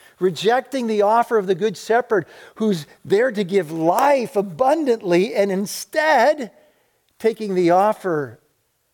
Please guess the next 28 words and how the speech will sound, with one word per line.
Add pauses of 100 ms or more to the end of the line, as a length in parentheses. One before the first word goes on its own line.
(220)
of
the
thief
who
comes
to
steal,
kill,
and
destroy.
He's
believing
the
lies,
John
eight
forty-four, (260)
buying
into
his
murderous
plans. (720)
One
commentator
put
it
this
way,